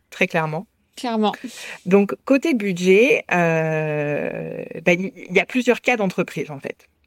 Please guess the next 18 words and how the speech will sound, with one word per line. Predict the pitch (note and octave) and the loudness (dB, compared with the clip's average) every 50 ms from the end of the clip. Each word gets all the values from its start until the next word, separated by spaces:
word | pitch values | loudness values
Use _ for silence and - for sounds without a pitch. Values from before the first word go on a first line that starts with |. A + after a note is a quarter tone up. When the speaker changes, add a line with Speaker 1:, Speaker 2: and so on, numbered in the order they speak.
| _ _ - | _ _ -10
Speaker 1:
Il | F3+ | -8
y | |
a | D3+ | -2
des | D#3+ F3 E3+ G3 | 0 0 0 0
entreprises, | G#3+ A3 - G3 E3+ - - F#3+ A3+ C4+ C4 | -2 0 -2 -2 -4 0 0 2 4 4 6
alors | F#3+ E3 B2 C#3 D#3+ | 6 4 4 4 4
moi, | F#3 G3+ | 4 4
j'ai, | G3 F#3+ - - | 4 2 0 0
j'ai, | - D#3+ E3 D#3+ D3+ - E3 D#3+ | -2 -8 -8 -10 -10 -8 -8 -8
j'ai | D3 D3 D3+ C#3+ D#3+ - - _ | -6 -8 -8 -8 -8 -8 -8 _
connu | - G3 F#3+ F#3 G3+ G3 | 2 2 4 4 4 0
ces | - - D#3+ | -2 -4 -4
deux, | D#3 D3 F#3+ G3 G3+ G3 F#3+ F3 E3 D#3 D3+ | -2 2 2 4 6 6 6 4 4 0 -2
ces | D3 - - D#3 | -4 -6 -6 2
deux | D#3+ G3 | 2 4
manières | G3 F3+ E3+ F3 F3+ F3 | 4 4 2 2 0 0
de | D#3+ E3 | -2 -4
fonctionner. | - - E3 - - - D#3 D#3 E3+ G3+ C#4 | -4 -4 -8 -8 -4 -6 -2 -2 0 -2 -2